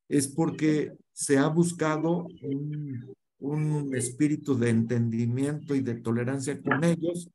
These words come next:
porque como lo dije anteriormente, es de las religiones, este, que no son, digamos, que no se le catalogan precisamente cristianas, pero que tienen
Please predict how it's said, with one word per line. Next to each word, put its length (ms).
porque 360
como 240
lo 100
dije 220
anteriormente, 1080
es 280
de 100
las 240
religiones, 1120
este, 420
que 140
no 180
son, 500
digamos, 520
que 140
no 60
se 180
le 120
catalogan 600
precisamente 500
cristianas, 680
pero 240
que 280
tienen 640